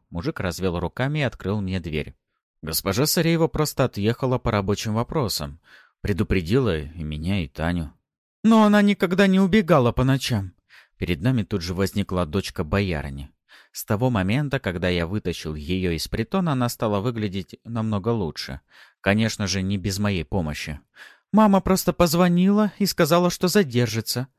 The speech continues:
Девушка подскочила ко мне и вцепилась в рубашку. "Возможно, на несколько дней, но она ведь никогда себе такого не позволяла". "Тише, тише, Таня".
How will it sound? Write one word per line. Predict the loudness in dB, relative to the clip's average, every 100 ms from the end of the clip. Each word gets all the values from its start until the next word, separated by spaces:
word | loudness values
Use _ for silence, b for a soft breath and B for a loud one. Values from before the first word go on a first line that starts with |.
| B B _
Девушка | -6 -4 -6 -8
подскочила | -6 -4 -4 -2 -2 -2
ко | -2
мне | -2 0 -2
и |
вцепилась | -4 -8 -4 -2 -2 -2
в | -4
рубашку. | -2 -2 -4 -6 -12 -14 _ B B B
"Возможно, | 2 4 4 4 4 2
на | 2
несколько | 4 2 2 2 2
дней, | 2 2 2 0 -2
но | 2
она | 4 4
ведь | 2 2
никогда | 2 4 2 2 2
себе | 2 0 0
такого | 0 0 0 0
не | 0
позволяла". | 0 2 4 4 4 2 0 -6 b b b b _ _
"Тише, | -2 -2 -2 -10 -14 _
тише, | -8 -6 -6
Таня". | -4 -4 -4 -6